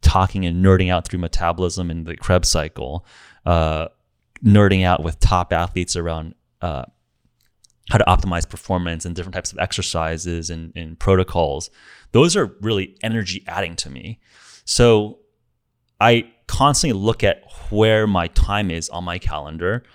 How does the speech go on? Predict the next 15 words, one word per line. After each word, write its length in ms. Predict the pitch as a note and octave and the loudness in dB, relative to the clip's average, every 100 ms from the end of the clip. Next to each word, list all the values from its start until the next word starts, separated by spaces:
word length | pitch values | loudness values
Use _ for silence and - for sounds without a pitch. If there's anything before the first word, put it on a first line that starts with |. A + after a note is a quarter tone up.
| _ _ _ | _ _ _
and 140 | A2+ | 4
then 140 | A2+ G2+ | 4 4
try 380 | - - C#3 D#3+ | -2 2 2 2
to 200 | B2 G2 _ | 0 -2 _
move 360 | A2+ A#2 A#2 G2+ | 6 6 6 4
more 220 | F#2+ A#2 | 4 4
of 80 | G#2+ | 2
my 200 | F2+ E2+ | -6 -6
time 400 | - F#2 F2 F2 | -6 -6 -8 -10
towards 340 | - G2+ - | -4 -4 -2
those 220 | F2 E2 - _ _ | -6 -8 -14 _ _
energy 480 | A2+ A#2 G#2 G#2+ - _ | 0 2 0 -4 -10 _
additive 400 | F#2+ F#2+ F2+ E2+ | -4 -4 -6 -2
type 320 | - D#2+ - | -2 -2 -8
tasks. 480 | - E2+ - - - | -6 -6 -4 -8 -10